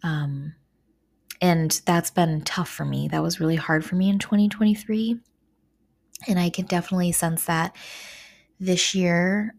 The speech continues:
there's obviously gonna be more 'cause she's never gonna get better. Um, it's just gonna keep progressing. And so that's been a huge,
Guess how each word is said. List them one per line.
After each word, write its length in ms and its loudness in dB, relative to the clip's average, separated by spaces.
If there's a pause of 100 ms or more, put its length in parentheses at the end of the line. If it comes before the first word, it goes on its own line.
there's 220 6
obviously 440 2
gonna 180 2
be 160 -2
more 320 0
'cause 160 -2
she's 200 0
never 240 2
gonna 180 4
get 300 0
better. 540 -2 (380)
Um, 640 -2 (300)
it's 180 -4
just 180 -4
gonna 180 -2
keep 260 -6
progressing. 680 2
And 180 2
so 140 2
that's 240 2
been 160 2
a 40 -2
huge, 640 2